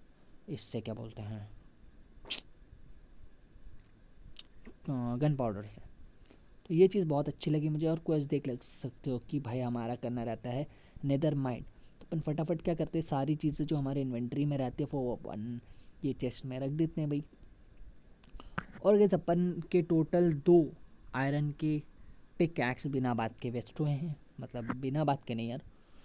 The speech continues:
वो नॉर्मल वाले आयरन के वेस्ट हुए हैं यार, मैं अपना एन्चेंटिंग वाला यूज़ नहीं करता हूँ। तो फटाफट अपन बाय, बाय, बाय करना है, बाय, हाँ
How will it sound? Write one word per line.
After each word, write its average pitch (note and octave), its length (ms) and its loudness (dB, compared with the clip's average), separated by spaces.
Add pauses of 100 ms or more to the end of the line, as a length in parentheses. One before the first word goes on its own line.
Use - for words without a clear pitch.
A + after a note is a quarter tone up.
(240)
वो B2+ 100 -2
नॉर्मल A#2 340 0
वाले A2+ 240 -2
आयरन A2 320 -6
के A#2 120 -8
वेस्ट A#2 260 -8
हुए A#2+ 80 -6
हैं A#2 80 -6
यार, D3+ 160 -8 (240)
मैं G#2 220 -2
अपना G#2 220 -10
एन्चेंटिंग G#2+ 420 -10
वाला A2+ 140 -4
यूज़ A2 240 -6
नहीं G#2 100 -4
करता - 220 -10
हूँ। F3+ 60 -8 (360)
तो D#3 60 -4
फटाफट E3+ 300 4
अपन E3 260 0
बाय, B2+ 460 0
बाय, A#2 300 -4
बाय A2+ 280 -10
करना A2+ 280 -14
है, - 120 -14
बाय, - 180 -14 (640)
हाँ - 160 -12